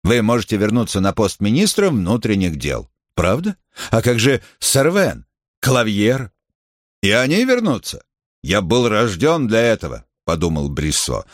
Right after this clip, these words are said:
«формировать правительство. Всё вернётся к тому положению, что было в июне, за исключением королевского вето.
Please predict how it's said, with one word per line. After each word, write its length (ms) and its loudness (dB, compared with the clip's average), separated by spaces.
«формировать 880 0
правительство. 800 -4
Всё 300 0
вернётся 680 0
к 60 -20
тому 300 0
положению, 720 0
что 180 -2
было 240 2
в 100 0
июне, 400 0
за 200 -6
исключением 680 0
королевского 800 -2
вето. 640 -2